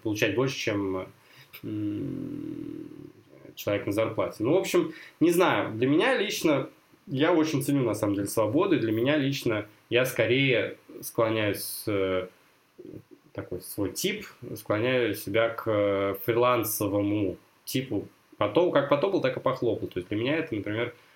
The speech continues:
очень удобно и понятно. Я бы, например, не смог, мне кажется, работать, э, в офисе, в корпорации, в... да даже, не знаю, даже в, в каком-нибудь издании,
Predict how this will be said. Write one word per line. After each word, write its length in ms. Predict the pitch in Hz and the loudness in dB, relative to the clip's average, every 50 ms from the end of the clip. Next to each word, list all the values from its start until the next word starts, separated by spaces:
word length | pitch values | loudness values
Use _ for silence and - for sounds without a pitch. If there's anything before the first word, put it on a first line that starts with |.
| _ _ - | _ _ -2
очень 280 | 120 110 - - 113 | -2 -2 0 0 0
удобно 320 | 110 107 139 156 151 123 117 | 0 2 2 2 4 2 2
и 80 | 110 110 | 2 2
понятно. 520 | 117 117 110 104 92 87 87 - - - - _ _ _ _ _ _ | 2 0 2 0 -2 -2 -4 -8 -10 -14 -14 _ _ _ _ _ _
Я 160 | 107 110 120 123 | 0 2 2 2
бы, 60 | 123 | 2
например, 400 | 117 107 107 107 110 110 110 107 | -2 -2 -2 -2 -2 -2 -2 -2
не 120 | 107 107 | -2 -2
смог, 440 | 107 - 110 104 95 90 - - - | -2 -2 -2 -2 -2 -2 -4 -6 -8
мне 140 | 95 90 - | -8 -8 -6
кажется, 340 | - 95 95 - - - 95 | -4 -6 -6 -6 -6 -4 -4
работать, 600 | 95 92 92 95 95 92 - 90 - - - - - | -4 -2 -2 -4 -4 -6 -8 -12 -16 -18 -14 -12 -10
э, 500 | 98 98 98 98 98 98 98 101 98 95 - | -8 -6 -6 -8 -8 -8 -10 -10 -12 -8 -2
в 60 | 104 120 | 0 2
офисе, 480 | 143 156 - 143 117 - - - 98 | 2 2 2 0 -2 -2 -4 -4 -6
в 60 | 95 | -4
корпорации, 1000 | - - 95 - - 101 95 98 98 107 127 135 - - - - - 107 101 98 92 | -4 -6 -6 -4 -4 -2 0 0 0 0 0 0 -2 -4 -6 -4 -2 -2 -2 -2 -4
в... 520 | 90 90 92 90 90 90 87 87 87 90 - _ _ _ - - _ _ _ _ _ - | -4 -4 -4 -2 -2 -2 -4 -4 -6 -8 -10 _ _ _ -20 -20 _ _ _ _ _ -2
да 80 | 120 117 | 0 0
даже, 1160 | 120 131 131 123 107 113 117 117 113 110 107 107 104 104 104 101 101 98 98 95 95 95 95 98 | 2 2 2 2 0 2 2 2 2 2 2 2 0 0 0 0 0 -2 -2 -2 -2 -4 -4 -2
не 120 | 107 107 | -2 -2
знаю, 240 | 98 98 95 90 90 | -2 -2 -4 -4 -2
даже 280 | 92 104 104 98 101 101 | -2 -2 -2 -2 -2 -4
в, 220 | 92 95 95 95 95 95 95 95 95 92 92 - - - - - - - - _ _ _ _ _ _ _ _ _ _ - | -6 -6 -10 -8 -4 -4 -2 -2 -2 -4 -6 -8 -12 -20 -20 -20 -20 -20 -20 _ _ _ _ _ _ _ _ _ _ -18
в 20 | - | -10
каком-нибудь 440 | - 110 - - 104 101 - - 117 | -8 -6 -2 -2 -2 -2 0 -2 -2
издании, 480 | 110 110 107 110 107 95 90 87 85 | -2 0 2 2 2 2 0 -4 -8